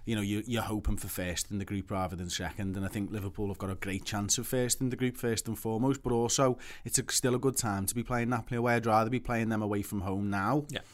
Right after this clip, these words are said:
Speaker 1: than i-, instead of the home leg,
Speaker 2: Yeah.
Speaker 1: because when they've had a, a, a few more games under Ancelotti's got his system across a little bit more
Speaker 2: Yeah,
Speaker 1: and stuff like
Speaker 2: absolutely.
Speaker 1: that. So it's not too far to cha-, to travel either.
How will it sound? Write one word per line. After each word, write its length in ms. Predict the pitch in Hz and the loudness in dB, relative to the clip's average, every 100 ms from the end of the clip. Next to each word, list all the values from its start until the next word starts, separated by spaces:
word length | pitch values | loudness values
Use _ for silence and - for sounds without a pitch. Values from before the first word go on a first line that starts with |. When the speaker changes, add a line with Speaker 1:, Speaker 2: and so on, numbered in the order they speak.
| - - - | -20 -18 -4
Speaker 1:
than 360 | 120 107 104 - - | -2 0 -2 -6 -8
i-, 40 | 107 | -6
instead 440 | 98 104 - 104 | -4 -2 -2 -2
of 60 | 101 | -2
the 80 | |
home 300 | 95 98 98 | -2 -2 -2
leg, 220 | 110 110 - | -2 -2 -6
Speaker 2:
Yeah. 80 | 95 - | -12 -10
Speaker 1:
because 240 | 110 123 98 | -8 -4 0
when 180 | 104 | 0
they've 100 | 104 | 0
had 120 | 101 98 | 0 -2
a, 320 | 101 98 85 | -2 -4 -6
a, 20 | |
a 40 | 98 | -8
few 220 | 120 110 | -2 0
more 180 | 107 95 | 0 -2
games 280 | 98 95 | -2 -2
under 180 | 101 101 | -2 -2
Ancelotti's 540 | 101 95 101 98 - 95 | -2 -4 -4 -4 -4 -2
got 140 | 101 | -2
his 160 | 98 - | 0 0
system 320 | 101 - 104 | 0 -4 -6
across 300 | - 101 - | -4 -2 -2
a 40 | |
little 200 | 101 92 | -2 -4
bit 160 | 101 87 | -4 -4
more 260 | 104 98 | -2 0
Speaker 2:
Yeah, 80 | 98 | 0
Speaker 1:
and 80 | 98 | 2
stuff 220 | 95 104 | 0 -2
like 120 | 107 95 | -4 -2
Speaker 2:
absolutely. 180 | 101 | -2
Speaker 1:
that. 80 | 101 | 0
So 260 | - 110 104 - - - - - - - | 0 0 -2 -8 -16 -14 -16 -16 -16 -4
it's 180 | 160 160 | 2 4
not 160 | 139 | 4
too 160 | - 151 | 6 4
far 240 | 151 143 | 8 8
to 100 | 139 | 6
cha-, 280 | 143 147 135 - | 4 2 2 -2
to 140 | - | -4
travel 400 | 127 139 123 147 | 2 4 4 6
either. 400 | 131 135 143 156 | 6 6 6 4